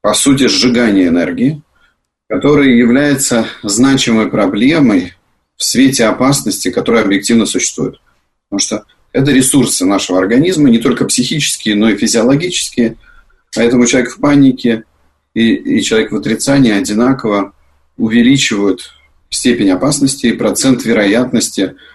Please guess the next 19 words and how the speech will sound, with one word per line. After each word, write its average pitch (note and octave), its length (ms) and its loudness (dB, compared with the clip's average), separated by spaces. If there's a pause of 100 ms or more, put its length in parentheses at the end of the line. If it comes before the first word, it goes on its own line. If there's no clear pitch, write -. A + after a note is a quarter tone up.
(280)
э, G#2 240 -2
негативных A2+ 640 2
исходов, - 540 -6
потому G2+ 240 -2
что G2+ 160 -2
они A2 180 2
сжигают F#2+ 560 -2
энергию, D#3 600 -2 (520)
в G#2+ 40 -2
одном A#2+ 200 4
случае A2+ 360 0
рискуют C#3 460 -2
избыточно, B2 680 -2 (300)
в G2 60 -8
другом A2 320 2
случае A2 640 -2 (400)
тратят A#2+ 480 -2 (180)
свои G2+ 600 0
силы, B2+ 680 2